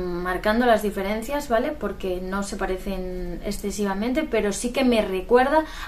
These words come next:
a, para que os hagáis una idea y podáis decir, "Vale, puede gustarme o no", eh, a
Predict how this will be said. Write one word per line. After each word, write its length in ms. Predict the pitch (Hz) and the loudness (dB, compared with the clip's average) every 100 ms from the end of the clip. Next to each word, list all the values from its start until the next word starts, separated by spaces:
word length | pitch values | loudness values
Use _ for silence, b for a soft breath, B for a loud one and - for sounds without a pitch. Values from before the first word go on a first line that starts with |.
| B | B
a, 480 | - 214 202 196 196 196 | 4 6 8 8 6 6
para 180 | 214 202 | 4 4
que 80 | |
os 140 | 208 208 | 0 0
hagáis 300 | 190 214 226 | 2 2 2
una 180 | 277 214 | 2 2
idea 360 | 202 240 269 | 4 6 8
y 120 | 240 202 | 6 2
podáis 540 | - 202 196 208 214 | -2 0 2 2 0
decir, 340 | 196 - 190 185 | -4 -2 -2 2
"Vale, 300 | 202 180 165 - 202 - | 2 0 -2 -6 -8 2
puede 180 | 220 | 4
gustarme 500 | 240 233 - 240 269 | 4 2 0 0 2
o 60 | 214 | -2
no", 160 | 185 170 B B B - | -4 -8 B B B -4
eh, 200 | - 233 | 2 4
a 800 | 214 202 196 196 190 185 190 190 | 6 8 8 10 8 8 6 6